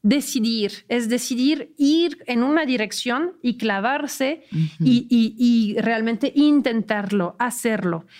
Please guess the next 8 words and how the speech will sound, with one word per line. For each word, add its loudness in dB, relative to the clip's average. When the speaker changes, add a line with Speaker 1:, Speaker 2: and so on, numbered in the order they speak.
Speaker 1:
Es -4
empezar -2
sabiendo -2
que, -6
pues, 0
eres -2
una 0
pris-, -4